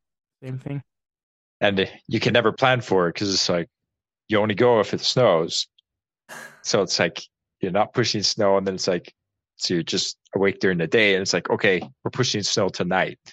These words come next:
Speaker 2: It's like, "Great." <laughs> I'm gonna try and take as long of a nap as I can before I go to work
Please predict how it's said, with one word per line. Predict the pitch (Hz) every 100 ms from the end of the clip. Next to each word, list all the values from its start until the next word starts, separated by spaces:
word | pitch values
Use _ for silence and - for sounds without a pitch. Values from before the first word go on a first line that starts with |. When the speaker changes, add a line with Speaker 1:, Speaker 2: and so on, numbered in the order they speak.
| - - _ _ -
Speaker 2:
It's | -
like, | - - _ _ _ _
"Great." | - 104 90 - _ -
<laughs> | - - - - _ _ - -
I'm | 101
gonna | 101
try | - 104
and | 98
take | - 98 - -
as | 107 92
long | 101 101
of | 87
a |
nap | 87 98 95 92
as |
I | 87 80
can | - 104 85 85 - _
before | - 131 104
I | -
go | 107
to | 95
work | 117 123